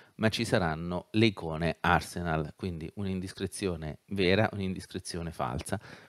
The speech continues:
Come <laughs> vi dico al solito, appunto, queste notizie c'è da prenderle, mm, con le pinze, a volte sono vere, a volte sono false, e oggi c'è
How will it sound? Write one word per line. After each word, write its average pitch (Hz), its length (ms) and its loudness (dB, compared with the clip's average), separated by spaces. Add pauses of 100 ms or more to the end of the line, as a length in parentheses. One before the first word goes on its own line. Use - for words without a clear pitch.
Come 101 380 0
<laughs> - 240 -6
vi 98 120 -2
dico 90 200 -2
al 120 120 0
solito, 85 420 -2
appunto, 87 520 -6 (320)
queste 90 440 0
notizie 95 640 -2
c'è - 160 0
da 90 100 6
prenderle, 80 680 4 (100)
mm, - 220 -14 (120)
con 98 200 -4
le 110 100 0
pinze, 90 560 -2
a - 80 -4
volte 85 340 -4
sono 120 200 -4
vere, 78 220 -2
a - 20 2
volte 73 340 -4
sono 113 220 -4
false, - 420 -4
e - 120 -8
oggi 82 260 -8
c'è 80 180 -8